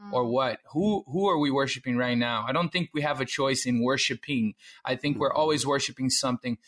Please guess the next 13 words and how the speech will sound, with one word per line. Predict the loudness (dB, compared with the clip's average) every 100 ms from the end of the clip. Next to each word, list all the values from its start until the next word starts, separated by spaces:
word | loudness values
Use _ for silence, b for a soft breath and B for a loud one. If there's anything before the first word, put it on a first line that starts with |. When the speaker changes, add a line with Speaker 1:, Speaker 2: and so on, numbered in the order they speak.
| B B
Speaker 1:
Uh, | -2 0
the | 0
question | -2 -2 0 0 2
is | 2 0 -6 -6
who | 0 2 4 2 -2
or | -2
what, | 0 0 -2 -4 -10 -10 _ -6
at | 0
least | 0 0
Speaker 2:
Yeah. |
Speaker 1:
for | 0 -2
us. |
Speaker 3:
Yeah. | -2